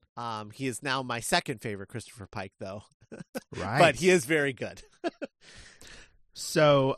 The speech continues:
Speaker 2: uh, Kirk is success-, like, like a lot of young men in his position, you know, late twenties, wayward, unemployed. He gets recruited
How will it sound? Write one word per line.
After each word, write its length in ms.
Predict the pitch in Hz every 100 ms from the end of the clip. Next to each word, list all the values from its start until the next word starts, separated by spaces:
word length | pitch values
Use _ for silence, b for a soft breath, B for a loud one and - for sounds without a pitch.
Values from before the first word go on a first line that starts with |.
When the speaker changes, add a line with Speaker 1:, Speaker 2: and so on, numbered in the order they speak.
| -
Speaker 2:
uh, 300 | 143 139 139
Kirk 360 | - 180 196 -
is 160 | 165
success-, 400 | - 143 - 208
like, 180 | 175 220
like 160 | 220 233
a 40 |
lot 220 | 214 185
of 60 | 185
young 240 | 180 180 170
men 260 | 170 165
in 100 | 165
his 140 | 156 143
position, 640 | 156 135 147 - 147 147 - _ _
you 140 | - 143
know, 200 | 135 131
late 340 | 123 143 147
twenties, 640 | - 147 139 139 135 123 -
wayward, 560 | 131 139 135 131 135
unemployed. 640 | 135 135 117 123 127 127 139
He 80 |
gets 200 | 156 160
recruited 480 | 156 - 165 151 92